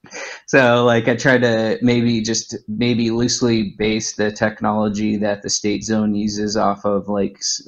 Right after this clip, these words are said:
some of the massive, like, server farms that are being, um, or not being, but have already been, uh, uh, built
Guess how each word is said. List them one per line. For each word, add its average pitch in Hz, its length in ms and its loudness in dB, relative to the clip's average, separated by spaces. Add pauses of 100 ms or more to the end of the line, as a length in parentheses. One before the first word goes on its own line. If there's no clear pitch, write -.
some 107 300 2
of 101 200 -2
the - 80 -4
massive, 101 520 -2
like, - 380 -6 (380)
server 110 500 2
farms 107 400 2
that 107 120 2
are 104 120 0
being, 104 500 -2 (220)
um, 98 600 -2 (920)
or 110 160 4
not 110 480 2
being, 101 400 0
but 101 260 0
have 104 200 -2
already 101 400 2
been, 98 440 -2
uh, 95 380 -2 (320)
uh, 98 480 -2 (220)
built 104 360 0